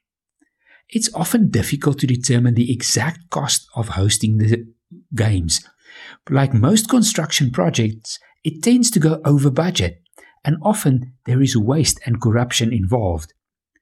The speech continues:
The best guess is that London twenty twelve cost about eleven point four billion dollars, and Rio twenty sixteen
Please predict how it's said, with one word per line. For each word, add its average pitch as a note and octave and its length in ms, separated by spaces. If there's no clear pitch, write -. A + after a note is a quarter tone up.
The D3+ 80
best G#3+ 460
guess A#2 340
is A#2+ 240
that B2 160
London D3+ 440
twenty F3 300
twelve A#2 460
cost F#3+ 260
about E3 220
eleven B2 500
point D#3+ 240
four A2 400
billion G2 440
dollars, G2+ 520
and B2 260
Rio A3 260
twenty D3+ 260
sixteen D#3+ 720